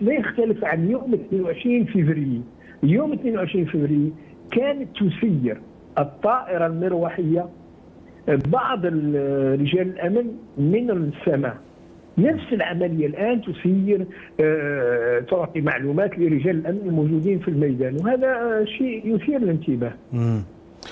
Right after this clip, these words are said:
Speaker 2: طيب، قضية ال-، ال-، ال-، ما، ما، ما ذكره الكتاب أمس، أنه هي صفحة من صفحات صراع الإرادات بين المؤسسة العسكرية وبين الشعب في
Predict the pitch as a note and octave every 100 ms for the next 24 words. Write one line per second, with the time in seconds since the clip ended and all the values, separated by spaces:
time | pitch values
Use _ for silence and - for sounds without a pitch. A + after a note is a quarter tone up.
0 | - - A#3+ B3+ A3 - F3 A3 A#3+ A#3
1 | D#3+ C#3 B2 A#2 A2+ - - - D3+ A2+
2 | G#2+ B2+ A#2+ G#2+ A2+ B2+ B2+ D#3 C#3 D#3
3 | D3 D3+ D3+ D#3+ D#3+ F#3+ F3 D3+ C#3 A#2+
4 | - D#3+ D#3+ F#3+ A3+ A3 D3+ C#3+ C3+ B2
5 | - - - A#2+ D#3 E3+ E3 G#3 G3+ B3+
6 | - F#3 F#3 F3+ F#3+ E3 D3 E3 F#3 G#3
7 | - C3+ - D3 E3+ D#3 D#3+ D3+ C3+ E3
8 | G3 - - - - - D#3+ B3 C#4+ -
9 | C4 A#3 - C4+ A#3+ G#3 G#3+ - C4 G3
10 | B2 D3+ D#3+